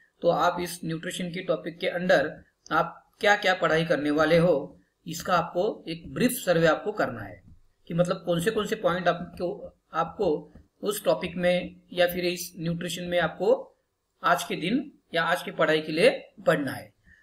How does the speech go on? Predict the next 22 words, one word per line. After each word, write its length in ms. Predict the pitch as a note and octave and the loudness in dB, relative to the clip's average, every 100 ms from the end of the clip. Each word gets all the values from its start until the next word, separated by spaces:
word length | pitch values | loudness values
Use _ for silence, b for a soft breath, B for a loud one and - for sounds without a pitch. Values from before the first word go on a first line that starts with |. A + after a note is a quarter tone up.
| b | b
तो 100 | - | -6
इसी 220 | G#3+ E3 A#3+ | -6 -4 2
को 120 | A3 | 4
हम 180 | F#3+ F#3 | 4 2
बोलेंगे 560 | F3+ E3+ E3+ B3+ E4 - _ _ - - | 2 2 2 2 0 -16 _ _ -20 -4
survey। 460 | F3 C#3 A#2 - F#3 | 0 0 -2 -4 0
Just 220 | A3 - | 0 0
you 100 | F#3+ | 2
have 140 | F#3 | 2
to 80 | F#3+ | 0
find 320 | - C#3+ F3 | -4 0 4
out 180 | F#3+ C#3+ - - _ _ _ _ | 6 4 2 -12 _ _ _ _
which 280 | - B3 - | -2 -2 2
topics 400 | F#3 D#3 G3 - | 2 2 -2 -2
I 100 | D#3+ E3+ | 4 4
have 160 | E3 E3+ | 4 0
to 60 | |
study 380 | F3 F3+ F3+ E3 D#3+ - _ - | -2 4 4 4 -2 -6 _ -8
under 200 | D3 D#3+ | -4 0
this 280 | E3 D#3 C4 - - _ - | 2 2 0 -2 -10 _ -4
nutrition 520 | E3 E3+ E3+ C#3+ G#3 | 0 0 0 -2 0
heading। 580 | - - - E3 E3 - | -2 -6 -2 2 2 0